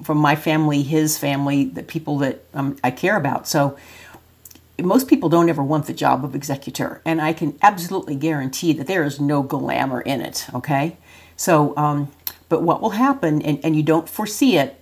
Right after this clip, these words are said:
is that it's gonna take at least – four months, all right? Four months of buffer. So for anybody that's dependent upon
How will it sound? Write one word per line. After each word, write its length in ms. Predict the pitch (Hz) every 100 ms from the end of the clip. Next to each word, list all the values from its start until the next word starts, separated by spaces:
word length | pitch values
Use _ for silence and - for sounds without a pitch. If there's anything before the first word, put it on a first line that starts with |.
| _
is 420 | 160 156 151 -
that 280 | 160 160 147
it's 140 | 156
gonna 160 | - 170
take 260 | 156 175 165
at 140 | -
least – 720 | 160 185 202 196 - - - - _ - _
four 520 | - - 180 160 160
months, 580 | 147 131 - - - -
all 80 | 143
right? 360 | 156 160 -
Four 640 | - - - - 202 202
months 300 | 190 185 175
of 120 | 170 -
buffer. 400 | 147 147 139 -
So 260 | - 160
for 200 | 156 170
anybody 480 | 175 233 175 185 190
that's 260 | 160 156 -
dependent 540 | 156 147 160 160 139
upon 640 | - - 156 139 139 139